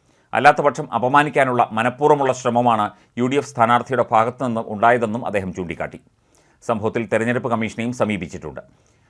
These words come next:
വ്യാജ പ്രസ്താവന നടത്തി സമൂഹത്തിൽ ഭിന്നിപ്പിന് ശ്രമിക്കുന്നു എന്നാണ് തെരഞ്ഞെടുപ്പ് കമ്മീഷന് നൽകിയ പരാതിയിൽ പറയുന്നത്. പണം നൽകി വോട്ട് തേടി എന്ന തനിക്കെതിരെ അടിസ്ഥാനരഹിതവും അപകീർത്തികരവുമായ പ്രസ്താവന നടത്തിയതിന് തിരുവനന്തപുരത്തെ കോൺഗ്രസ് സ്ഥാനാർത്ഥി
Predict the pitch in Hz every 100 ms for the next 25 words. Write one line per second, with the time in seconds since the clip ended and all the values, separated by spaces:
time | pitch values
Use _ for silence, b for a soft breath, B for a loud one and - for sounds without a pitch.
0 | _ 123 135 147 151 139 156 143 139 127
1 | 127 123 123 123 120 123 120 101 123 139
2 | 139 98 - - 113 131 120 - 104 98
3 | 95 107 107 123 123 117 110 107 98 98
4 | 101 98 98 87 92 87 82 82 80 78
5 | 69 - _ _ _ _ _ - 107 120
6 | 127 120 123 110 110 117 117 120 - 113
7 | 113 113 117 123 113 113 101 107 127 120
8 | 117 113 95 - b b 98 135 143 123
9 | 127 120 117 113 104 - 117 117 110 101
10 | - 113 92 - b b b 120 135 131
11 | 123 120 113 120 120 143 - 123 117 107